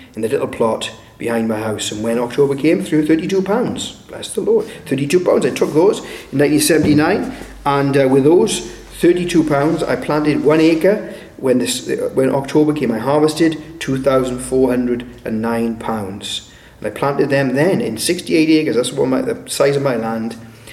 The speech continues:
And from that, I had, uh, twenty-one hundred bushels and cashed them in for fifteen thousand dollars.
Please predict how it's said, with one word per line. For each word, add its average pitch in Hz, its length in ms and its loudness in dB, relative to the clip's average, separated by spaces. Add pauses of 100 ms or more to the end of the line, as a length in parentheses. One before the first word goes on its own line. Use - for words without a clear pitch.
And 107 160 -8
from 113 280 -4
that, 131 280 -2 (360)
I 110 120 -4
had, 113 180 -2
uh, - 320 -8 (140)
twenty-one 143 680 0
hundred 123 360 -6
bushels 110 680 -6 (380)
and - 100 -18
cashed 131 320 -6
them 123 140 -2
in 120 180 -4
for - 240 -6
fifteen 123 760 -6 (260)
thousand 113 640 -2 (420)
dollars. - 640 -6